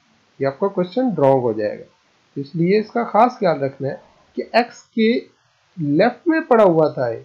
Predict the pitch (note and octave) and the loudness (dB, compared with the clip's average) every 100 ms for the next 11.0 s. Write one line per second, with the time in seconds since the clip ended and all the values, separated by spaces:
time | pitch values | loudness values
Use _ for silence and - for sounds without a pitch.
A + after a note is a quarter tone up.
0 | _ _ _ - C#3 F#3+ A3 G#3 B2+ B2 | _ _ _ -6 -2 0 2 0 2 2
1 | F#3 G3 C4+ A3+ D3+ C3+ F3 G#3 E3 D3+ | 2 0 2 4 4 2 -2 -2 -4 -2
2 | F#3+ F#3 A#3 A#3 A#3 A#3 - B3 A#3 A3 | -4 -4 -4 -4 -4 -6 -4 -2 -2 0
3 | A#3 A3+ C4+ F4+ _ D3 D#3 B3 D4 - | 0 0 -2 -6 _ -6 0 2 0 0
4 | A3 E3+ E3+ C#3+ B2+ B2+ - - D2+ B1+ | 2 2 0 -2 -4 -8 -12 -20 -20 -20
5 | _ _ _ _ - C#3+ E3+ A3+ A#3+ G#3+ | _ _ _ _ -6 -2 -2 -2 -2 -4
6 | - G3+ F3+ D3+ C3+ E3+ F3+ - B2+ C#3+ | -4 -8 -2 0 2 0 -2 -2 -2 -2
7 | F#3 B3 B3 C4 C4+ D4+ _ _ _ D3 | -4 0 0 2 0 -4 _ _ _ -4
8 | E3 G#3 - C#4+ A3+ F3+ F#3 F#3+ F3 F3+ | -2 -2 -2 0 4 4 4 -2 -4 -4
9 | E3+ F3 D#3+ C#3+ B2 D3 F3 G3 A#3+ - | -6 -6 -8 -8 -6 -6 -8 -6 -6 -6
10 | F3+ D3+ C3+ D#3+ E3 - D#3 D3+ F#2 | -4 -4 0 0 0 -8 -14 -14 -16